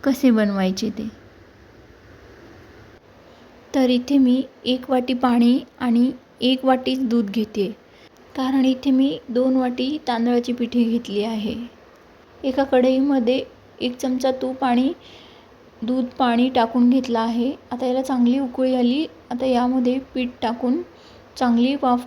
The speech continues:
काढून घ्यायची आहे. इथे दूध वापरल्यामुळे मोदकाची पारी फाटत नाही, मोदक मऊ होतात. तुम्ही दुधाऐवजी पाण्याचाही वापर करू शकता. आता चांगलं मिक्स करून पाच मिनिटे मंद आचेवर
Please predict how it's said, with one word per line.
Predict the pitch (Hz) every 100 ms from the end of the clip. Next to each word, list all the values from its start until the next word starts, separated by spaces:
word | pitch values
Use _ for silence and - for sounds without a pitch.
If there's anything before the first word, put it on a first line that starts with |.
| -
काढून | 240 226 233
घ्यायची | 247 240 -
आहे. | 214 226 226 247 - - - - - - -
इथे | 285 262
दूध | 269 226 269 285
वापरल्यामुळे | 294 262 262 262 262 262 247 240 262 - -
मोदकाची | 240 247 247 - 254 254
पारी | 269 277 247
फाटत | 247 262 226 233 233
नाही, | 226 226 220 - - - - - - - - 269
मोदक | 233 240 254 262
मऊ | 254 247 247 254
होतात. | 254 220 214 - - _ _ - - - - -
तुम्ही | 277
दुधाऐवजी | 262 254 254 254 254 247 285
पाण्याचाही | - 240 220 233 247 254
वापर | 247 220 233
करू | 233 226
शकता. | 226 208 - 208 220 - - - - - - - -
आता | 247 247
चांगलं | 247 262 240 262
मिक्स | 262 262 254 -
करून | 277 262 247 277 - - - - - - _ -
पाच | 262 269 269
मिनिटे | 262 254 254 247 262
मंद | 277 262 254 269
आचेवर | 285 269 254 240 240 254